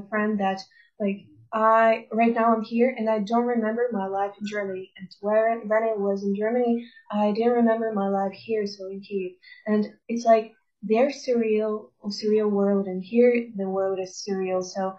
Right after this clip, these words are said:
I don't know where is my reality right now. And it's, and it's so interesting, like, to, to open that sense, like, in your mind and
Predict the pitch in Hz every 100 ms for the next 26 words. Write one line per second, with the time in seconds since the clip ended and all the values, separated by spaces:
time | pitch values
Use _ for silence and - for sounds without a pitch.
0 | - _ 220 220 240 254 233 202 233 240
1 | 202 202 202 196 190 190 185 185 180 180
2 | 180 180 _ - - 214 214 208 _ _
3 | - - 233 233 233 - _ _ _ -
4 | 247 269 269 240 233 220 208 208 - 226
5 | 226 220 - - _ - - 233 226 -
6 | 226 233 226 208 202 202 - 214 202 196
7 | 190 185 202 202 196 196 208 208 196 185